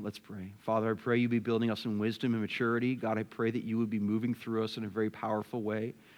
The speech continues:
I pray even now we are confessing our sins. Forgive us for our jealousy. Forgive us for our envy. Forgive us for wasting so many moments of our mind, time, and actions on things that matter not in the pursuit of trying to, um, throw spears at other people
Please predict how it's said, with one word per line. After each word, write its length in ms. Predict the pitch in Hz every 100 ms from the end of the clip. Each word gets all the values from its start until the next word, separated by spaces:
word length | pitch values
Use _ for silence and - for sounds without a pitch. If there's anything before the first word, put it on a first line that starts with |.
| - -
I 80 | 101
pray 260 | - 120
even 240 | 120 127 123
now 180 | 107
we 120 | 110 107
are 40 |
confessing 540 | 113 104 113 110 127
our 80 | 117
sins. 460 | 113 - 104 98 -
Forgive 320 | 123 104 113
us 120 | 117
for 140 | - 113
our 100 | 104
jealousy. 640 | 117 110 117 - 139 147 - - - - - - - -
Forgive 300 | - 107 120
us 120 | 117
for 220 | - 131 110
our 120 | 104
envy. 480 | 113 123 120 151 160 - - _ - -
Forgive 360 | - 120 120 123
us 120 | 123
for 160 | 123
wasting 520 | 104 110 127 - 127 110
so 360 | - - 123
many 200 | 143 143
moments 480 | 135 117 110 101 -
of 160 | 113 110
our 120 | 104
mind, 420 | 104 107 127 127
time, 320 | - 123 131
and 140 | 127 123
actions 560 | 101 101 - 95 87
on 160 | 107 98
things 340 | - 110 110
that 140 | 127 107
matter 260 | 101 117
not 300 | 101 95 95 - - -
in 100 | 117
the 80 | 110
pursuit 480 | 110 - - 131 143
of 100 | 107
trying 300 | - 117 107
to, 120 | 101 - - - -
um, 280 | 92 104 - _
throw 180 | - 127
spears 480 | 110 - 131 143 143
at 80 | -
other 200 | 135 131
people 440 | - 104 98 101